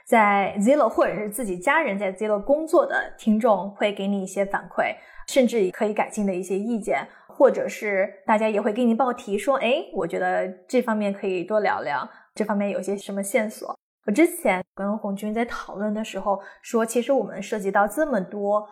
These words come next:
非常的技术含量比较深的一些领域的时候，其实我们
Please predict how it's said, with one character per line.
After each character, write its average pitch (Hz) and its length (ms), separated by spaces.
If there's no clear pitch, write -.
非 262 100
常 190 340
的 202 540
技 277 100
术 269 120
含 190 240
量 214 160
比 196 80
较 175 140
深 240 320
的 262 120
一 196 120
些 190 340
领 180 240
域 285 200
的 208 160
时 196 160
候， 190 140
其 196 160
实 240 100
我 214 140
们 175 260